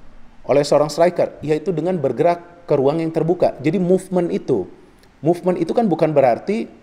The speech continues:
berlari. Nah, jadi kita bisa melihatlah kemampuan yang merata dari para pemain Argentina, karena yang mencetak gol kan bukan saja Messi. Oke, Messi mencetak gol dari penalti. Haters dari Messi akan mengatakan, "Gampang itu mencetak gol dari penalti." Coba kalian yang mengatakan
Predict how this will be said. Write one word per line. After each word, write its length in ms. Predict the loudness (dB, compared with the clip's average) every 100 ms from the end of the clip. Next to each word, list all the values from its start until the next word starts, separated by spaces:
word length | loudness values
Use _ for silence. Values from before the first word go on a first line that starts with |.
| _
berlari. 480 | -2 2 4 4 -2 -6 -18 -14
Nah, 160 | -6 0
jadi 160 | 0
kita 160 | 2 0
bisa 240 | 2 2
melihatlah 400 | 2 2 2 2
kemampuan 480 | 0 -2 -2 0 0
yang 80 | 0
merata 320 | 0 0 0
dari 160 | 0 0
para 240 | 0 0
pemain 240 | -2 -4 -6
Argentina, 400 | -4 -2 -2 0
karena 240 | 0 0
yang 80 | -4
mencetak 320 | 0 0 0
gol 160 | -2 -2
kan 80 |
bukan 240 | -2 -2 0
saja 240 | 0 0
Messi. 320 | 0 -4 -4
Oke, 560 | 2 2 2 4 4 4
Messi 320 | 2 -2 -2
mencetak 320 | 0 2 2
gol 160 | 2 4
dari 160 | 4 2
penalti. 480 | 0 0 0 -2 -4 -12 -20 -2
Haters 400 | 2 4 4 4
dari 160 | 4 2
Messi 240 | 2 2
akan 160 | 2 2
mengatakan, 560 | 0 0 2 0 0 4
"Gampang 400 | 4 6 4 4
itu 80 | 2
mencetak 320 | 0 0 0
gol 160 | 0 2
dari 160 | 2 0
penalti." 400 | 0 -2 -6 -10
Coba 560 | 4 6 6 6 6 4
kalian 320 | 4 4 2
yang 80 | -2
mengatakan 400 | -2 -2 0